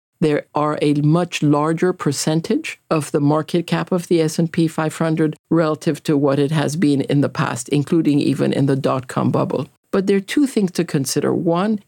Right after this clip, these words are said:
is equity market concentration of the top, let's say, five stocks or ten stocks actually has no bearing on forward returns. You can run all kinds of analytics, all kinds of regressions, and there's no significance. The fact that the equity market is concentrated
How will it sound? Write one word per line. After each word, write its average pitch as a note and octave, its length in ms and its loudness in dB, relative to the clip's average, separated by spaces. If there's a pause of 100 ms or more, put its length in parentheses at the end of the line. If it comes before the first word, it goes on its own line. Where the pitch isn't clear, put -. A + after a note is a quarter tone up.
is F3 240 2 (140)
equity A#3 360 0
market F#3+ 460 0
concentration C#3+ 1000 -2 (120)
of D3 220 -2
the D3+ 100 2
top, C#3+ 380 -2
let's C#3 240 0
say, B2+ 220 0
five C3 400 -4
stocks C3 420 -4
or C3+ 80 2
ten C#3 300 0
stocks - 560 -6
actually G3+ 380 -2
has D#3+ 260 0
no E3+ 240 4
bearing D3+ 500 0
on B2 140 -2
forward C#3 420 0
returns. B2 560 -2 (160)
You F3 100 2
can E3+ 220 -2
run D#3+ 360 0
all F#3+ 180 0
kinds D#3+ 280 -2
of C#3+ 200 -2
analytics, D3+ 720 -2
all E3+ 160 0
kinds D#3+ 340 -2
of D3 100 -2
regressions, C#3+ 680 -2
and D#3 100 4
there's D#3 220 2
no F3+ 180 4
significance. D#3 800 -2 (220)
The D3 100 -2
fact F3 380 -6
that D#3+ 140 -2
the D#3 120 2
equity D3 320 0
market C#3+ 360 0
is - 180 -2
concentrated G3+ 1000 -2